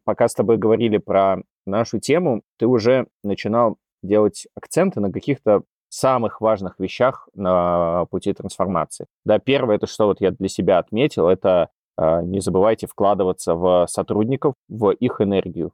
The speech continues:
чтобы все, что происходило, не забирало у них энергию, а давало.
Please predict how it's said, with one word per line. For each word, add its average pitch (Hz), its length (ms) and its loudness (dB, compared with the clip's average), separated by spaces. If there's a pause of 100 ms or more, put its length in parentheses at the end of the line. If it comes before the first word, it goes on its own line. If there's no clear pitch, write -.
(120)
чтобы 87 280 -6
все, 104 220 -2
что - 160 -4
происходило, 98 760 0 (160)
не 104 240 0
забирало 98 560 0
у 87 60 -6
них 87 200 -10
энергию, 95 420 0
а 87 40 -2
давало. 82 380 -2